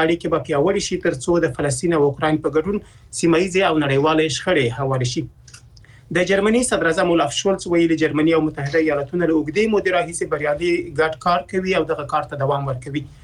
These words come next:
او د سعودي عربستان پاچا او ولیعهد محمد بن سلمان هم ټرمپ ته مبارکي ورکړې. د نړۍ ګڼو نورو هیوادونو او د هیوادونو مشرانو هم ټرمپ ته مبارکي ورکړي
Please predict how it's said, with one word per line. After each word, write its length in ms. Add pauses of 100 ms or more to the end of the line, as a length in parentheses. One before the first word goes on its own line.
(240)
او 100
د 80
سعودي 260
عربستان 540 (280)
پاچا 420 (180)
او 60 (100)
ولیعهد 440
محمد 340
بن 100
سلمان 380
هم 180
ټرمپ 300
ته 80
مبارکي 360
ورکړې. 440
د 20 (100)
نړۍ 180 (100)
ګڼو 180 (100)
نورو 160
هیوادونو 580 (480)
او 100
د 80 (200)
هیوادونو 300
مشرانو 460
هم 120
ټرمپ 260
ته 100
مبارکي 360
ورکړي 380